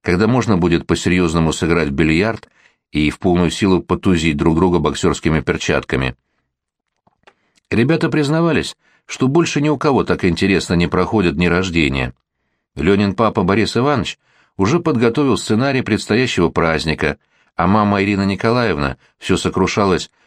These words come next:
что второй день не может купить колбасу. «Прямо не представляю, чем будем кормить гостей», — говорила она. «Что-нибудь придумаем», — успокаивал ее Борис Иванович.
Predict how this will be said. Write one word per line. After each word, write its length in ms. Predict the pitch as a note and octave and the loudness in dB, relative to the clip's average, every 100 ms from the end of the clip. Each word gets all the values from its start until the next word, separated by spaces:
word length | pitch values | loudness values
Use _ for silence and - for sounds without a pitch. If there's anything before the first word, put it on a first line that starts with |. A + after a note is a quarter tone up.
| _ | _
что 260 | - G#2+ | -4 -2
второй 360 | F2+ - F#2+ F#2 | 0 0 2 2
день 240 | F2+ G#2 | 2 2
не 80 | F2+ | 2
может 240 | F2 E2 | 0 -2
купить 340 | - F2 F2+ D2+ | -4 -2 -2 0
колбасу. 580 | F2 E2 G2 - C2+ - _ _ _ _ _ | 0 0 0 -2 -6 -6 _ _ _ _ _
«Прямо 260 | - C#2+ D2+ | -4 -2 0
не 100 | D2+ | -2
представляю, 500 | E2 E2+ G2 F#2 D#2 | -2 -2 0 0 0
чем 220 | - D#2 | 0 0
будем 220 | D#2 D2+ | 0 -2
кормить 360 | D2 D#2+ D#2 C#2+ | -2 -2 0 0
гостей», — 380 | D#2+ - C#2+ C2+ | -2 -2 -2 0
говорила 400 | C#2 C#2 C#2 C#2 | 0 0 0 0
она. 240 | C#2 C2 - _ _ _ | -2 -4 -8 _ _ _
«Что-нибудь 540 | - - E3+ F3+ F3 E3+ | -12 -2 0 2 0 0
придумаем», — 640 | E3 D#3+ F#3 G#2+ C2 B1+ _ _ - | -2 0 0 0 -2 -8 _ _ -6
успокаивал 720 | E2 - G2 - F2 E2 E2 | -6 -2 -4 0 0 2 2
ее 180 | F#2 F2 | 2 0
Борис 320 | E2 E2 - | 0 0 0
Иванович. 380 | E2 D2+ C#2+ | 0 0 -4